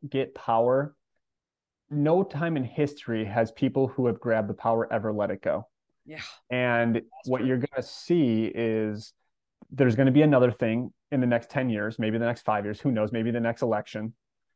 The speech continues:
Speaker 1: And I just hope that you don't fall for it. And I hope that you live in a place that won't fall for it either, because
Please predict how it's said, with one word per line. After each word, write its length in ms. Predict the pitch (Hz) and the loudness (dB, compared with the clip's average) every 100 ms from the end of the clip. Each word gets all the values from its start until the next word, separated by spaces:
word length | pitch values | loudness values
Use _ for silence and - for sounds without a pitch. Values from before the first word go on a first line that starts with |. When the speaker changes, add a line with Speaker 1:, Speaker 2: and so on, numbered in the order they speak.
| _ _ _ - | _ _ _ -4
Speaker 1:
And 580 | 131 127 123 123 120 113 _ _ - | 0 4 4 4 0 -2 _ _ -2
I 180 | 135 165 | 2 2
just 180 | 160 - | 0 0
hope 180 | 139 | 0
that 140 | 135 110 | 0 -2
you 200 | 113 123 | -2 0
don't 260 | 113 98 - | -2 -4 -2
fall 240 | 104 101 | -2 -2
for 200 | 113 107 | -4 -2
it. 100 | 104 - | -4 -4
And 100 | 113 | -6
I 40 | |
hope 280 | 104 143 143 | -2 -2 -2
that 100 | 170 | -2
you 160 | 143 135 | 0 0
live 240 | 123 120 | 0 -2
in 80 | 120 | -4
a 60 | |
place 320 | 113 120 117 - | -4 -2 -2 -2
that 160 | 107 | -4
won't 200 | 110 - | -4 -4
fall 220 | 107 104 - | -2 -2 -2
for 120 | 104 | -6
it 80 | 98 | -6
either, 320 | 104 101 92 | -6 -4 -4
because 460 | 113 110 113 107 | -4 0 0 0